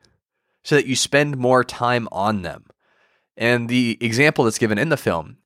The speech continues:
is that when you are scrolling on Instagram or Facebook, or really any of these platforms,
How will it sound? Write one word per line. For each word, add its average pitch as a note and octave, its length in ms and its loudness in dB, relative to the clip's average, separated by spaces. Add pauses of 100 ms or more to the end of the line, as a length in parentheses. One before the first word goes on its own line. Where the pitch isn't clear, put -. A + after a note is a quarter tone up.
is A#2 340 2
that A#2 200 0
when C3 260 0
you C3 180 2
are A2 100 4
scrolling A2 460 0
on F2 60 -6
Instagram B2 460 0
or A2 40 -2
Facebook, B2+ 580 -2 (400)
or G#2+ 280 2
really C#3 260 2
any C#3 140 2
of B2+ 40 -2
these G#2 120 -4
platforms, G2+ 680 -4